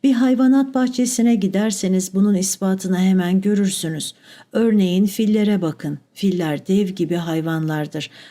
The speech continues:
ama sakin ve naziktir. Aslan ve kaplanların kafesine giderseniz onlardaki huzursuzluğu görürsünüz.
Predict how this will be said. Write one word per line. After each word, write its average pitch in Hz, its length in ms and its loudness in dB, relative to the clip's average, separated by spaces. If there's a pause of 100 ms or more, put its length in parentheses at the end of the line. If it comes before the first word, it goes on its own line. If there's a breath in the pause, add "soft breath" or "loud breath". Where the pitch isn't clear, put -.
(100)
ama 196 240 2
sakin 202 600 0
ve 208 220 0
naziktir. 160 760 -4 (640)
Aslan 262 460 2
ve 269 100 2
kaplanların 233 760 2
kafesine 202 640 0
giderseniz 185 800 -2
onlardaki 208 600 0
huzursuzluğu 185 920 -2
görürsünüz. 160 720 -4